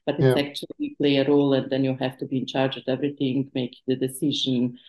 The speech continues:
Speaker 1: uh, so play strong. So
Speaker 2: Sounds
Speaker 1: the way of working is more showing up vulnerable and making decision together.
Speaker 2: Yeah. Sounds, uh, very interesting.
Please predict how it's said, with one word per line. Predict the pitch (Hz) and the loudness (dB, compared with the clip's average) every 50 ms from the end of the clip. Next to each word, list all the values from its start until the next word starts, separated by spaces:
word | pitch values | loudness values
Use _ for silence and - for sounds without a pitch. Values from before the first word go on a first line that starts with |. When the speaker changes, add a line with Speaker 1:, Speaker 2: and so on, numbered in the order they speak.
| _ _ - | _ _ -6
Speaker 1:
uh, | - 131 127 127 127 127 127 127 123 123 127 123 123 123 | -4 -2 -2 0 0 0 0 0 0 0 -2 -2 -2 -4
so | - - - 127 127 123 120 120 - _ | -6 -4 -2 0 2 0 0 -2 -2 _
play | 135 135 131 | 2 4 4
strong. | 131 131 - - 135 107 107 117 127 - _ _ _ _ _ _ _ _ _ _ _ _ | 2 0 -2 0 0 0 0 -4 -8 -12 _ _ _ _ _ _ _ _ _ _ _ _
So | - - 151 151 135 - - | -6 -2 -2 0 -2 -2 0
Speaker 2:
Sounds | - 143 175 202 185 160 - - - - - _ | 2 4 6 6 6 4 2 -2 -8 -14 -12 _
Speaker 1:
the | 175 - - - | -10 -8 -2 2
way | 165 175 | 4 6
of | 170 170 | 6 6
working | 139 180 180 180 - 180 170 165 | 6 4 2 2 2 0 0 0
is | 165 143 | 0 0
more | 175 175 165 165 160 160 | 2 4 4 4 2 0
showing | - - 202 190 185 185 170 127 | 0 2 2 2 4 2 0 0
up | - - 147 - - - | -2 -2 -4 -4 -8 -10
vulnerable | 147 143 185 196 196 185 160 147 135 123 120 165 170 165 160 - | -4 0 2 4 4 4 4 2 2 2 4 2 2 2 0 -2
and | - 151 156 | -2 0 2
making | 156 156 147 147 - 165 147 | 2 2 0 0 0 -2 -2
decision | 147 143 - 151 143 143 156 156 147 | -2 -4 -2 -2 -2 0 -2 -4 -4
together. | - 165 - 165 165 160 - - - _ _ _ _ _ _ _ | -6 -2 0 0 0 0 -2 -8 -14 _ _ _ _ _ _ _
Speaker 2:
Yeah. | - 131 127 123 - - - _ _ _ _ _ _ _ _ _ _ _ | 4 4 4 2 0 -6 -12 _ _ _ _ _ _ _ _ _ _ _
Sounds, | - - 143 151 160 151 139 - - | -2 2 6 8 8 8 6 6 6
uh, | 139 135 131 127 127 123 120 110 | 6 8 8 8 8 8 6 6
very | 117 127 131 127 117 | 4 4 4 4 4
interesting. | 120 127 - 139 135 - 151 156 165 170 175 175 175 | 2 2 0 0 0 2 2 4 4 4 4 0 -2